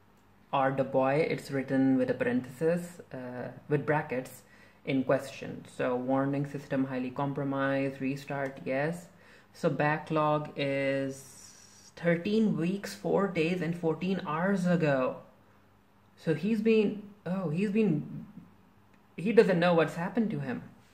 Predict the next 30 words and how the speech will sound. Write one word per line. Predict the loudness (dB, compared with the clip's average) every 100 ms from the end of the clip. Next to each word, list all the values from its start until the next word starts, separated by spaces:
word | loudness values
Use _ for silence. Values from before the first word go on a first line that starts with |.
| -20 _ _ _ _ -2
Oh, | 4 4
Yondu | 4 4 4 4 4 4 0
from | 2 2 4
Guardians | 2 0 0
of | -2
the | 0
Galaxy. | 2 2 0 -4 -4 -2 -2 -8 -20 -10
He's | 0 0 0
with | -2 -2 -2 -4
these | -2 0 0 -2 -6
four | -4 0 2 2 2 -2 -4
alien | -2 0 0 2 0 0
girls. | 0 0 0 -2 -8 -18 -20 _ _ _ _ _ _ -20 -20 _ _ _ _
So | -6
Death's | -2 -2 -2 -4
Head | -4 -4
in. | -4 -2 -2 0
So | 0
he, | 0 0 2 4
Yondu | 4 6 4 4
has | 2 2 0
a | 0 2 4 4 4 0 -8
bounty | 0 2 2 0 -2
on | 0 0 0
Death's | -2 -6 -14 -20 -14 -4
he-, | -2 -2 -2
Death's | 0 0 -4
Head | -4 0 0
head. | -2 -4 0 2 2 -2
<laughs> | -6